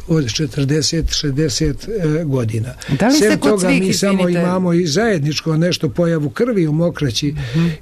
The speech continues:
Speaker 1: i b-, pojavu bolova u predjelu bubrega, u bešike i tako dalje, u donjem dijelu, dijelu trbuha,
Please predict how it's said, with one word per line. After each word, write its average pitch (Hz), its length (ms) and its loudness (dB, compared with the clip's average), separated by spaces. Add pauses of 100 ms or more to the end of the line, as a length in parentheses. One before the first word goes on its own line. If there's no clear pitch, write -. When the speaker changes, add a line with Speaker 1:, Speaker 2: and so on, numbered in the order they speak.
Speaker 1:
i 147 180 2
b-, 165 300 2
pojavu 165 420 0
bolova 165 540 2
u 143 60 -2
predjelu 156 440 0
bubrega, 165 640 0
u 160 280 -2
bešike 165 580 0
i 151 100 0
tako 151 340 -2
dalje, 196 320 0 (380)
u 151 120 2
donjem 165 360 2
dijelu, 151 240 0 (120)
dijelu 156 340 0
trbuha, 202 460 0